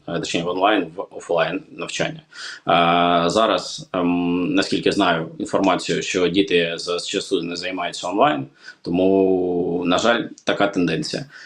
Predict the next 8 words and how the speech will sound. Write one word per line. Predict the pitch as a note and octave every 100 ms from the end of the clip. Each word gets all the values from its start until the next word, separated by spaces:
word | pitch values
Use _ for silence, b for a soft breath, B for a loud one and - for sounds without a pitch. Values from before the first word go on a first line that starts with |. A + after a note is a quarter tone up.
| B
Е, | E2+ F#2 F#2
я | G#2+
розумію, | A2 G#2+ A2 F#2+
що | - G2
онлайн | G2 G#2 G2 F#2+
освіта — | F2+ G2+ G#2 G2+ F2+
це | - F#2+ F#2+ F#2 F2+ E2+
трохи, | F#2 F2 - F2 F2 F2